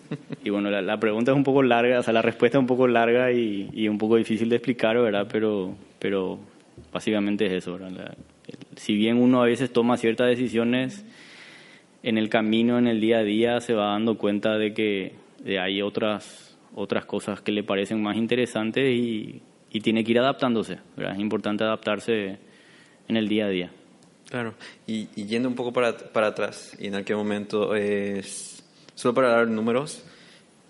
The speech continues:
Speaker 1: iniciaste tu primer trabajo a qué edad?
Speaker 2: A los dieciocho.
Speaker 1: ¿A los dieciocho?
Speaker 2: Sí, mi primer trabajo formal, por lo menos, a los dieciocho.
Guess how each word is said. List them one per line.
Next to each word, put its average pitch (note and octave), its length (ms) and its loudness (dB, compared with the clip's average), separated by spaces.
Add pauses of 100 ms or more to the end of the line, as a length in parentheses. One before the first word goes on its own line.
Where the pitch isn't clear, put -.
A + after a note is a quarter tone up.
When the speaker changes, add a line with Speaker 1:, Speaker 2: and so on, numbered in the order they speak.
(240)
Speaker 1:
iniciaste D3 580 0
tu D#3+ 260 -2
primer C#3+ 320 0
trabajo C#3+ 400 -2
a D3 140 -4
qué B2+ 120 -2
edad? G#2+ 180 -2 (300)
Speaker 2:
A A#2+ 80 -6
los A#2+ 260 -2 (640)
dieciocho. G#2+ 800 -4 (500)
Speaker 1:
¿A A#2 60 -2
los A2+ 80 4 (100)
dieciocho? A2 240 -4
Speaker 2:
Sí, G2+ 140 -2
mi G2 140 -2
primer A2 260 -2
trabajo B2 320 -2
formal, A#2 480 -2
por C3+ 100 -4
lo B2+ 80 -2
menos, A#2+ 320 -4
a B2+ 40 -6
los B2+ 120 -4
dieciocho. A#2+ 480 -4